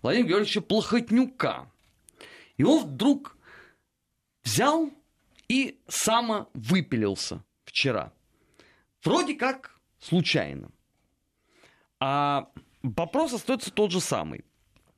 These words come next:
А, судьба украденных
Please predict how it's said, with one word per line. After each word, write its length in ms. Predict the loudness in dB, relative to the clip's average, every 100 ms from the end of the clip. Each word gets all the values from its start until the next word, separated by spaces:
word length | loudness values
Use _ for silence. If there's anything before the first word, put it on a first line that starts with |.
| _ _ -6
А, 680 | 0 2 2 2 2 0 -2 -6 _ -8
судьба 680 | -2 0 0 0 0 -2 -6 _ _ _ _ _ _ _ _ _
украденных 800 | -2 0 0 -2 -4 -6 -8 -12